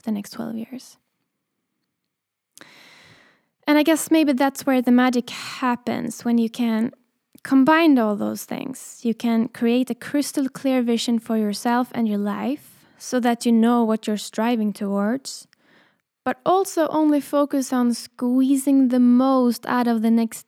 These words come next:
decade of your life, with no worries about what happens after that. That's when, at least I, feel the most peaceful, excited,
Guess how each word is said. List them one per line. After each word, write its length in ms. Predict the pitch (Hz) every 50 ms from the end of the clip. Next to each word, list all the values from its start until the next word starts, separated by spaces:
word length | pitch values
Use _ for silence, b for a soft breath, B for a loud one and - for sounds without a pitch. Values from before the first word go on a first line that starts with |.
| _ -
decade 420 | - 247 240 - - 240 220 214
of 160 | 208 208 202
your 140 | 202 202 208
life, 440 | 208 - - 220 - - - - _ _ _ _ _ _ _ _ -
with 180 | 233 220 202
no 280 | 247 240 247 277 285 294
worries 500 | 269 262 262 262 262 254 247 240 226 -
about 340 | 240 220 233 226 226 226 226
what 100 | 226 220
happens 560 | - - 214 220 220 - 226 220 214 - -
after 400 | 220 220 220 214 - - 220 220
that. 500 | 220 - - - - - _ - - _ _ _ _ _ _ _ _ _ _ _ _ _ b b b b b b b b b b b b b b b b b b b _ -
That's 420 | 277 - - - - - - - - -
when, 560 | 226 220 220 214 214 214 214 214 214 220 208 _ _ -
at 140 | - 226 -
least 280 | 226 214 214 208 - _ -
I, 580 | - 247 262 233 208 214 226 247 262 269 _ _ _
feel 420 | _ _ - - 247 247 254 247 240
the 80 | 247
most 360 | 247 247 247 247 247 _ _
peaceful, 680 | - 285 269 269 - - - 220 202 196 208 226 226 220 _ _ _ _ -
excited, 880 | - 240 254 - - - - 208 202 208 208 - - 214 214 220 220 -